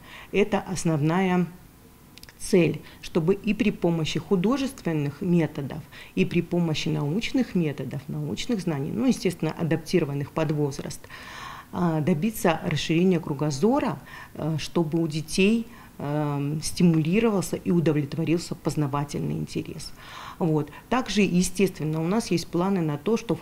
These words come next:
ходе наших, э, занятий, индивидуальных и групповых, у детей улучшатся некоторые показатели, например, мышление, воображение, внимание, концентрация. Э, мы ставим такую задачу перед собой. Психолог будет вести у нас индивидуальную работу по каждому ребёнку. Это и дети,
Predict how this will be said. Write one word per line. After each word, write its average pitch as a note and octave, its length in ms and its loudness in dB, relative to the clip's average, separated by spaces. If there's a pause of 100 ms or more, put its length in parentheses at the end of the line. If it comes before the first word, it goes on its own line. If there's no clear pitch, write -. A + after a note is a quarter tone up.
ходе D#3+ 460 2
наших, D#3+ 600 -2
э, C#3+ 300 -2
занятий, E3+ 680 0
индивидуальных D#3 720 0
и - 20 -4
групповых, C#3+ 560 -2
у D#3 80 -4
детей C#3+ 260 -2
улучшатся F#3 480 -2
некоторые D#3 420 -4
показатели, D3 640 -2
например, D3 580 -4 (320)
мышление, G3 540 2
воображение, D3+ 840 2
внимание, D#3 680 2
концентрация. E3+ 1040 -2 (500)
Э, D#3 380 2
мы E3 180 4
ставим F3 440 2
такую E3 300 -2
задачу D3+ 340 2
перед D3 260 -2
собой. C3+ 360 0
Психолог G3+ 540 0
будет D3+ 380 -4
вести D#3 280 -4
у D#3 40 2
нас D3 200 -2
индивидуальную D3+ 640 0
работу C#3+ 380 -4
по - 140 -6
каждому D#3 420 -2
ребёнку. C#3 640 -4
Это E3 240 -2
и D#3+ 80 0
дети, D3 480 -2